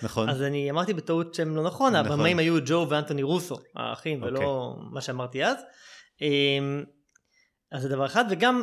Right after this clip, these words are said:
Speaker 2: דיברנו על טיטניק, אמרתי שהוא היה כמעט שלוש שעות, אז הוא היה שלוש שעות וארבע עשרה.
Speaker 1: כן.
Speaker 2: טיטניק, אז זה בדקתי, כן?
Speaker 1: אוקיי.
Speaker 2: אמ, אז היו כמה תיקונים, ו-, ומה שרציתי להגיד פעם שעברה, ש-, ש-, אם כבר דיברנו על, על הסיפור הזה של, של דוקטור סטרנג' להשלים, אמ, שלא לגמרי ברור לי לאן הולך השלב הרביעי הזה של מארוול.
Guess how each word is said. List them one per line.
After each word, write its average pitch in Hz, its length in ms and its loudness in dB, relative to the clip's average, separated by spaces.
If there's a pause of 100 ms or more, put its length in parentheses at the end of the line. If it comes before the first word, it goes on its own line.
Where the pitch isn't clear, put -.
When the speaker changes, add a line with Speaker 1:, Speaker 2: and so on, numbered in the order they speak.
Speaker 2:
דיברנו 185 260 2
על 208 60 4
טיטניק, 233 440 0
אמרתי 170 160 0
שהוא 160 100 0
היה 165 100 0
כמעט 170 200 -2
שלוש 180 200 -2
שעות, 226 160 -2
אז 175 60 0
הוא 147 60 -2
היה 165 100 2
שלוש 160 200 -2
שעות 160 140 -2
וארבע 131 260 2
עשרה. 131 280 -4 (240)
Speaker 1:
כן. - 140 -18 (120)
Speaker 2:
טיטניק, - 500 -18
אז 117 60 -18
זה 117 280 -12
בדקתי, 113 400 -16
כן? 226 320 -4
Speaker 1:
אוקיי. - 160 -20 (720)
Speaker 2:
אמ, 135 120 -8
אז 139 80 -2
היו 220 140 4
כמה 214 180 0
תיקונים, 214 600 -2
ו-, 190 40 -2 (100)
ומה 247 200 2
שרציתי 226 320 -2
להגיד 220 260 0
פעם 226 160 2
שעברה, 254 300 0
ש-, - 100 -8 (100)
ש-, - 100 -6 (500)
אם 190 100 -4
כבר 180 140 -4
דיברנו 185 340 0
על, 175 120 -2
על 147 180 -2
הסיפור 151 440 -4
הזה 156 120 -6
של, 147 240 -6
של - 160 -10
דוקטור 156 240 -6
סטרנג' 214 240 -2
להשלים, 285 440 -2 (600)
אמ, 156 280 0 (560)
שלא 233 240 2
לגמרי 320 320 2
ברור 208 220 2
לי 226 60 2
לאן 202 120 2
הולך 185 220 -2
השלב 156 280 0
הרביעי 135 340 -2
הזה 131 120 -4
של 120 140 -8
מארוול. 123 360 -6